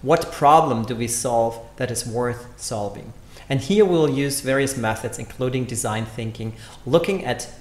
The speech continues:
people's and humans' needs, abstracting what are their desires and their pain points and their needs, and bring them into the solution space. The second aspect, looking at those solutions, is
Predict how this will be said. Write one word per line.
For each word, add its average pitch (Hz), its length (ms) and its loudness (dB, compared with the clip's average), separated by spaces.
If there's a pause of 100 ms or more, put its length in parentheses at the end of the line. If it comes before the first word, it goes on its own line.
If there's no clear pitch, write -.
people's 180 560 -2
and 110 200 -4
humans' 170 480 -2
needs, 123 400 -4 (300)
abstracting 127 680 -2
what 147 180 4
are 131 220 0
their 135 460 0 (100)
desires 131 760 -2
and 110 160 -4
their 120 340 0
pain 123 260 -6
points 113 300 -8
and 110 80 -8
their 104 160 -6
needs, 143 320 -6 (280)
and 117 120 -4
bring 117 260 -2
them 123 340 0 (260)
into 120 260 -6
the 104 80 -10
solution 104 480 -10
space. - 480 -16 (840)
The 143 80 -4
second 233 320 6
aspect, 156 440 4
looking 190 520 2
at 110 160 -2
those 110 200 -2
solutions, 117 560 -4
is 156 160 0